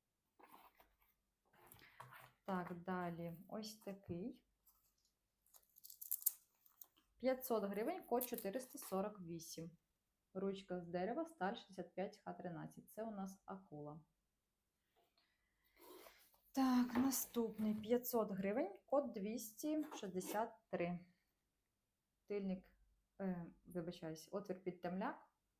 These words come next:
ручка з дерева, сталь шістдесят п'ять Х тринадцять. Такий варіант. Так, далі. Тут тильник металевий, ручка з дерева,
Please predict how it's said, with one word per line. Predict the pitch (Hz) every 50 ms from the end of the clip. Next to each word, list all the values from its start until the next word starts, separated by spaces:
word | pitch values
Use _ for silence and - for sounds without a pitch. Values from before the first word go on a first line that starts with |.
| _ -
ручка | 196 196 196 196 190 - 185 175
з | 170
дерева, | 170 185 226 294 311 320
сталь | 302 - - 190 190
шістдесят | 190 - 185 175 - 165 165 -
п'ять | 196 226 247 240 - -
Х | 180 180
тринадцять. | - - 170 160 151 151 156 - - - - - _ _ _ _ _ _ _ _ _ _ _ _ _ _ _ _
Такий | - 190 _ - 185 185
варіант. | 180 - - - - - - _ _ _ _ _ _ _ _ _ _ _ _ _ _ _ _ _ _ _ _ _ _ _ _ _ _ - - - - - - - - - - - - - - - _
Так, | - 202 190 180 175 175 180 180 175 175
далі. | - 180 165 165 165 165 170 180 220 269 349 - - - - - - - - - - - _ _ _ _ - - - - - - - - _
Тут | - 233 208 214 - -
тильник | 240 226 214 202 202 196 - 202
металевий, | 196 196 - 214 196 190 185 180 190 226 254 254
ручка | 240 208 202 196 - - 190 185
з | 175
дерева, | 170 165 165 170 185 220 262 320 370 -